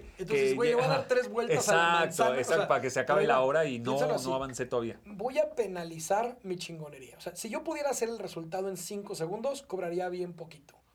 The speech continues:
Speaker 1: Entonces, me voy a hacer pendejo para cobrar más caro.
Speaker 2: Yo en ese tema personalmente no cobro por hora. En las asesorías que doy ahí con, con mi socia, saludos, no puedo decir el nombre por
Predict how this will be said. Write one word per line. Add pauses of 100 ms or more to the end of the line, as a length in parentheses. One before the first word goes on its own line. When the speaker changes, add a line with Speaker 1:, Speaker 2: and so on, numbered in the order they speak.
(500)
Speaker 1:
Entonces,
me
voy
a
hacer
pendejo (140)
para
cobrar
más
caro. (360)
Speaker 2:
Yo
en
ese
tema
personalmente
no
cobro
por
hora. (320)
En
las
asesorías
que
doy
ahí
con,
con
mi
socia,
saludos,
no
puedo
decir
el
nombre
por